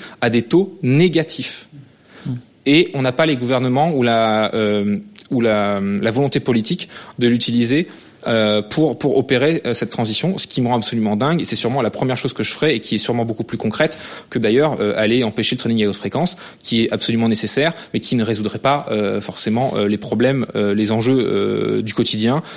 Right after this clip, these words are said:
Speaker 1: euh, pour l'investissement public et,
Speaker 2: Alors,
Speaker 1: euh, la transition écologique.
Speaker 2: c'est un peu politique, mais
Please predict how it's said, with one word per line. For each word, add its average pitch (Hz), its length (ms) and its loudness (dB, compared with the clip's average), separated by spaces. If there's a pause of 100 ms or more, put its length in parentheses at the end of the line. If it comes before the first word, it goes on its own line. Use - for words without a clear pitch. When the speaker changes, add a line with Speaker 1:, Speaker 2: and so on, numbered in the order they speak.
(160)
Speaker 1:
euh, 98 220 2
pour 127 240 -2
l'investissement 117 340 0
public 110 460 -4
et, 120 100 4
Speaker 2:
Alors, 139 160 2
Speaker 1:
euh, 113 80 0
la 110 60 -2
transition 110 280 -4
écologique. 101 340 -2
Speaker 2:
c'est - 100 4
un 165 80 2
peu 214 100 0
politique, 196 400 0
mais 156 180 -2